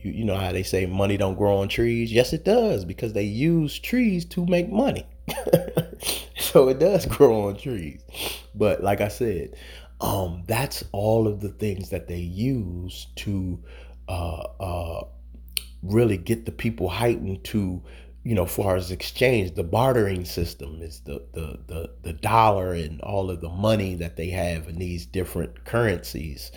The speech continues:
So people don't understand that they're serving these gods. When you do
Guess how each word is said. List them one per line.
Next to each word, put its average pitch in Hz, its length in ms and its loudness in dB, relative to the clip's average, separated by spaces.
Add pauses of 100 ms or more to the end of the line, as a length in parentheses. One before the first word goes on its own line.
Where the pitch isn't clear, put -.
(320)
So 95 320 4
people 120 320 4
don't 110 180 6
understand 107 720 0
that 92 200 -4
they're 95 220 -2
serving 131 640 4
these 92 280 0
gods. 90 500 -2
When 98 160 0
you 123 140 0
do 113 480 4